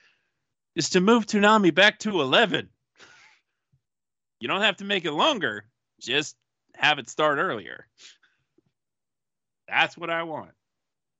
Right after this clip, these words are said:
If you're gonna be putting these American action cartoons on Toonami and taking what could be prime real estate for an anime premiere,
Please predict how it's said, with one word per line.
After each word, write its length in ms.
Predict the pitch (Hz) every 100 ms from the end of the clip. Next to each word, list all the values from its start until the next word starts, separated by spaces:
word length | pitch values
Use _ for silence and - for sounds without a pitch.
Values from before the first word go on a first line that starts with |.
| _ -
If 140 | 107
you're 100 | 135
gonna 200 | 151 147
be 160 | 143 135
putting 420 | 160 160 151 143
these 400 | 139 131 123 - _
American 400 | 110 147 139 139
action 340 | 151 135 139
cartoons 560 | 127 131 127 131 123 110
on 480 | 104 113 110 107 107 _ _ _ -
Toonami 600 | 143 147 113 107 104 110 _ _ _ _
and 340 | 104 104 101 107 _ _ _ _ _ _ _ -
taking 540 | 151 135 139 127 127 _ -
what 260 | 113 120 _ -
could 240 | 190 147
be 340 | 139 135 110 -
prime 420 | - 143 165 151 135
real 220 | 151 131
estate 420 | 123 131 123 113
for 540 | _ 123 113 107 113 - _ _ _ _ _ _ _
an 120 | 113 120
anime 420 | 135 127 110 107
premiere, 480 | 113 101 101 117 131